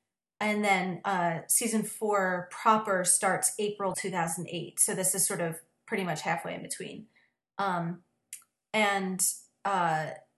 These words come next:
written by Michael Taylor, who wrote a bunch of season three episodes, um, and, uh, won a couple awards, um, a V E S award for visual effects, which I think is a visual effects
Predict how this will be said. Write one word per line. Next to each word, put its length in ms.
written 240
by 160
Michael 320
Taylor, 500
who 140
wrote 180
a 60
bunch 320
of 120
season 440
three 400
episodes, 880
um, 400
and, 540
uh, 320
won 720
a 60
couple 360
awards, 840
um, 480
a 140
V 380
E 40
S 440
award 420
for 240
visual 340
effects, 480
which 140
I 80
think 220
is 100
a 220
visual 320
effects 540